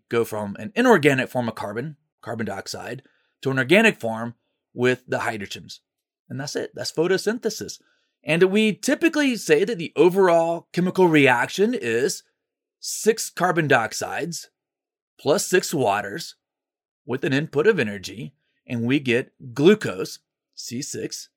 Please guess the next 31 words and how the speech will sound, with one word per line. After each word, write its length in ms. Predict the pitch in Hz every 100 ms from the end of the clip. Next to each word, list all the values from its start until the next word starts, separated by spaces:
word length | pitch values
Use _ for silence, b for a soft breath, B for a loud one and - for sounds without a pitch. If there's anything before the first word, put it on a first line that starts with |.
| -
H 220 | 113 -
twelve 420 | - 101 110 143 _ -
O 140 | 113 165
six, 300 | 185 139 127
out 160 | 117
of 100 | 110
this, 260 | 107 147 - _ _ _ _ _ -
and 280 | 127 131
six 480 | - - 180 - - _ _ _ _ _ -
oxygens. 580 | 131 - 123 104 92 - _ _ _ _ _ _ _ _ _ _ _
And 120 | 123
as 180 | 123 135
you 80 | 170
can 180 | 170 156
see, 360 | - 190 110 101 _ _ -
it 100 | 123
doesn't 320 | 156 190 185
occur 300 | - 220 190
in 140 | 185
one 180 | 190 196
step. 460 | - 233 156 - _ _ _ -
It 140 | 127
occurs 440 | 127 - 135 131 -
over 240 | 143 170 190
the 100 | 170
light 240 | 139 143
reaction 600 | 139 127 123 - 131 120 -
and 180 | 120 123
the 60 | 117
Calvin 400 | 117 113 110 107
cycle. 520 | - 90 - -